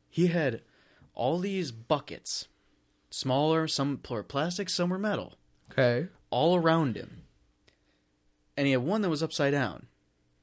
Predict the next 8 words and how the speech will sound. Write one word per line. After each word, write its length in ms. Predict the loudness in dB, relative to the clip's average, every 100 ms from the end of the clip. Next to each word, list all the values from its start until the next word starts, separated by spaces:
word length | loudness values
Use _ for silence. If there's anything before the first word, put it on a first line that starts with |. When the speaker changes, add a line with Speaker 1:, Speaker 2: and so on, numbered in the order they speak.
| _
Speaker 1:
for, 180 | -2 0
like, 240 | 2 -2 -2
collection, 440 | -4 -4 -4 -8
'cause 200 | -8 -2
he 80 | -2
was 100 | -2
a 40 |
panhandler. 680 | -4 -4 -4 -6 -10 -14 -18